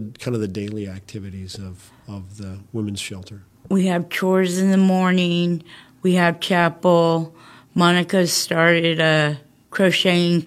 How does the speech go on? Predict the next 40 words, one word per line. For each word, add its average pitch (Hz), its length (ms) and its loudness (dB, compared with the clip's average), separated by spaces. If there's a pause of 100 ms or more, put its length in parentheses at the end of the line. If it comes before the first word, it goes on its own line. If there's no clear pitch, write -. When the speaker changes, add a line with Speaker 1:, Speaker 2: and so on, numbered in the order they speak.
Speaker 2:
class. 165 760 2 (560)
Speaker 1:
Oh. 170 320 -10 (320)
Speaker 2:
Um, 147 680 2 (380)
Speaker 1:
Are 117 80 -2
you 123 120 2
taking 123 280 2
part 131 200 2
in 135 80 0
that? 175 240 -2 (100)
Speaker 2:
Yes. - 480 -2 (200)
Speaker 1:
Yeah? 127 160 -6 (340)
Are 117 40 -4
you 110 120 -2
crocheting 131 560 2
good? 269 260 2 (260)
Speaker 2:
Yeah. 170 200 -4 (380)
Speaker 1:
Did 123 160 2
you 135 100 6
know 135 120 2
how 127 100 0
to 123 80 -2
crochet 123 360 -2
before? 139 400 -2 (260)
Speaker 2:
A 202 80 2
little 170 340 2
bit. 131 220 -4
Speaker 1:
A - 20 -4
little 110 240 -2
bit? 131 240 -8 (320)
Speaker 2:
But 170 100 -6
Speaker 1:
Yeah. 165 60 -4
Speaker 2:
not 185 220 0
too 156 140 -4
much. 95 380 -8
Speaker 1:
Okay. 139 320 -8 (500)
Speaker 2:
But 127 140 -4
Monica's 165 760 -2 (140)
has 156 260 -2
helped 143 340 -4
us - 360 -12